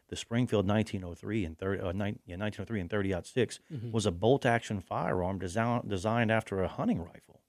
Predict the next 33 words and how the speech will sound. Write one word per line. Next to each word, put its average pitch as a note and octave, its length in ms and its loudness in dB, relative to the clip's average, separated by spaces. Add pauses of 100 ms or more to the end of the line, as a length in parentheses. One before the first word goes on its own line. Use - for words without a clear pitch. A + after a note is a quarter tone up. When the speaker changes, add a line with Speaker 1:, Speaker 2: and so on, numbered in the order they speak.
(1400)
Speaker 1:
So A2+ 160 2
they've G#2+ 260 6
always C#3 300 10
gone B2 260 4
hand B2 340 0
in G2 100 2
hand. F#2 340 -6 (760)
But G2+ 160 -2
yet G2+ 200 -2
now, G#2 340 4
because F#2 440 2
of F2+ 120 0
what G2+ 120 2
the E2 80 -6
media F#2 520 2
has E2 180 -10
told F#2 220 -2
many, F2 200 -10 (120)
told F2 220 -4
so - 300 0
many F2+ 220 2
people G2+ 380 -6
about E2+ 280 -4
the F2+ 260 -4
A F2+ 80 0
R E2+ 100 -4
fifteen E2+ 400 -16
platform, F2 560 -6 (320)
it's - 160 -6
just - 260 -6
a G#2 40 -6
scary F#2+ 380 -4
firearm. - 560 -8